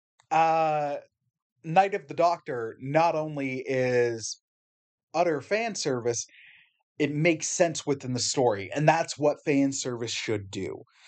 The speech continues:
Uh, so I just wanted to do this short episode. Uh, like I said, there's gonna be a couple links in the description. The first will be, uh, to the Night of the Doctor itself. It, uh, the episode is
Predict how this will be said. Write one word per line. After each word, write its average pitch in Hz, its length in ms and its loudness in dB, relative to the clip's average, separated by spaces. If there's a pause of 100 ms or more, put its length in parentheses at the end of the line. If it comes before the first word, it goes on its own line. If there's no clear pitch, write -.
(260)
Uh, 143 200 2
so 180 380 2
I 214 60 0
just 381 240 -4
wanted 277 260 0
to 180 100 -10
do 175 200 -2
this 156 160 0
short 143 280 -2
episode. 120 640 0
Uh, 135 520 4
like 233 180 0
I 196 40 -4
said, 156 380 0
there's 156 360 2
gonna 262 180 4
be 220 280 -8 (440)
a - 40 -4
couple 247 280 4
links 208 280 -6
in 175 140 -4
the 160 80 0
description. 139 560 -2
The 117 80 -4
first 220 320 2
will 214 140 0
be, 170 340 -4 (920)
uh, 131 340 2
to 135 580 -2 (320)
the 131 240 4
Night 135 280 0
of 123 120 -8
the 117 80 -14
Doctor 127 420 0
itself. 180 460 0 (160)
It, 123 300 0
uh, 113 320 2
the 113 240 0
episode 120 460 0
is 107 260 0